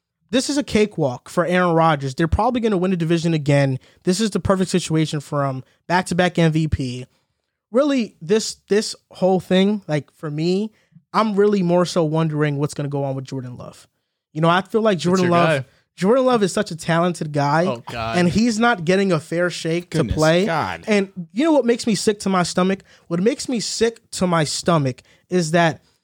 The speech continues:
Speaker 1: because the Packers decided to stay with Aaron Rodgers, which was the right decision, he is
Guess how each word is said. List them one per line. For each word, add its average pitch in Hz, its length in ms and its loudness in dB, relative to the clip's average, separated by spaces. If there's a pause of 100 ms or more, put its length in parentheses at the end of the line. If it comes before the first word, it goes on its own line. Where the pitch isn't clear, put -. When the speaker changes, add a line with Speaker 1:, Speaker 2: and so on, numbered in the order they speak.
(140)
Speaker 1:
because 262 500 -2
the 262 100 -2
Packers 196 500 0
decided 170 520 0
to 147 80 -10
stay 160 200 0
with 175 140 -4
Aaron 170 280 2
Rodgers, 151 540 -2 (180)
which 196 220 -2
was 196 180 2
the 165 80 2
right 165 240 2
decision, 170 400 0
he 165 300 -2 (260)
is 180 240 0